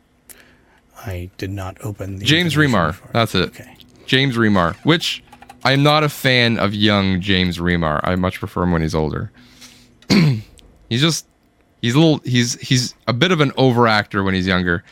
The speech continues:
Speaker 2: Nicolas Cage is a bit the same. He's a bit of an overactor. Everyone's kinda compensating for their lack of experience.
Speaker 1: Yeah.
Speaker 2: So,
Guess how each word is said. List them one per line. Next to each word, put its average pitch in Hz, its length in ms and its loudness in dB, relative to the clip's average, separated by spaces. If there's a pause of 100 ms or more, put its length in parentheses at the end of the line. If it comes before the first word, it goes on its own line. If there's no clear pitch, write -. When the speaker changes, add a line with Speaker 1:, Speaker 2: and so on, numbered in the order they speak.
(340)
Speaker 2:
Nicolas 208 340 4
Cage 156 260 0
is 127 140 0
a 127 60 2
bit 123 100 2
the 107 80 -4
same. 104 300 2
He's 101 200 0
a 113 40 -6
bit 127 160 0
of 120 80 0
an 113 60 2
overactor. 90 720 0 (200)
Everyone's 110 380 0
kinda 101 240 0
compensating 101 560 -4
for 90 120 -8
their 87 120 -2
lack 87 240 0
of 87 80 -10
experience. 85 560 -8 (440)
Speaker 1:
Yeah. 98 360 -8 (1120)
Speaker 2:
So, 92 400 0